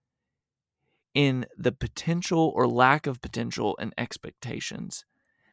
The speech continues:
they have of how older generations lead. And after listening for a while, I actually was able to start hearing what was underneath. What was the main source that stirred up this frustration?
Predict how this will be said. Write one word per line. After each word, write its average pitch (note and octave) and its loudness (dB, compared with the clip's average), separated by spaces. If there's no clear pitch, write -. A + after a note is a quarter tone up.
they B2+ 4
have B2 8
of A#2+ -2
how A#2 0
older C3 0
generations G#2 -8
lead. G#2+ -8
And C#3+ 4
after D3 2
listening E3+ 2
for G2+ -2
a F#2+ 2
while, F2+ 0
I D3 6
actually F#3+ 6
was C#3+ 4
able C#3+ 6
to B2+ -6
start C#3 4
hearing C3 -4
what B2 2
was A#2 -4
underneath. A2+ -2
What E3 8
was E3 4
the C3 -2
main C#3 0
source - 0
that A#2+ 2
stirred C#3 4
up C3 4
this B2 -2
frustration? - -4